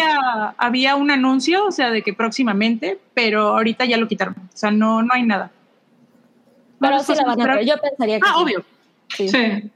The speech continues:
Speaker 2: Ahí
Speaker 3: Ya que
Speaker 2: está
Speaker 3: pase
Speaker 2: la
Speaker 3: la Euro y la, ¿qué otras, qué otras copas están ahorita? La Copa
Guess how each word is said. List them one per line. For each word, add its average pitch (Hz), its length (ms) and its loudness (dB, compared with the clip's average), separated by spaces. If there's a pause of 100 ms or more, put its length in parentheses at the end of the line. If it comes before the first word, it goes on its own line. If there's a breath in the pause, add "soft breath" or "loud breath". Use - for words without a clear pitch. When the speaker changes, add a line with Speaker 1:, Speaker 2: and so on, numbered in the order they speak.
(460)
Speaker 2:
Ahí 233 200 2
Speaker 3:
Ya 240 60 -2
que 262 60 2
Speaker 2:
está 226 140 2
Speaker 3:
pase 214 140 2
Speaker 2:
la 233 180 2
Speaker 3:
la 214 40 2
Euro 220 320 2
y 214 60 -2
la, 180 560 -2 (640)
¿qué 240 140 0
otras, 320 360 -4 (120)
qué - 80 -2
otras 240 260 -6
copas 269 280 -2
están 262 140 -2
ahorita? 262 420 -2
La 214 120 0
Copa 214 760 0